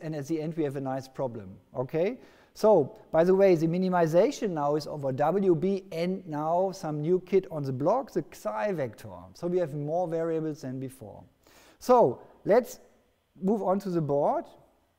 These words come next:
Let's hope for the best that I can do it in the remaining time. And I think I need more chalk.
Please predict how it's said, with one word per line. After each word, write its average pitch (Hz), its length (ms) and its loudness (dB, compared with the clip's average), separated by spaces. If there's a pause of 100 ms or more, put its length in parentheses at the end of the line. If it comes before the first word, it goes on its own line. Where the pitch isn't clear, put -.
(240)
Let's 175 200 -6
hope 208 160 -8
for 208 80 -6
the 160 80 -2
best 151 260 -4
that 160 140 -6
I 143 80 -4
can 135 200 -8
do 160 140 0
it 233 100 -2
in 127 120 -4
the 123 120 -2
remaining 131 460 -4
time. 202 500 -4 (1200)
And 139 80 -6
I 139 80 0
think 240 240 -6
I 170 80 -2
need 156 180 -4
more 139 140 -8
chalk. 143 440 -12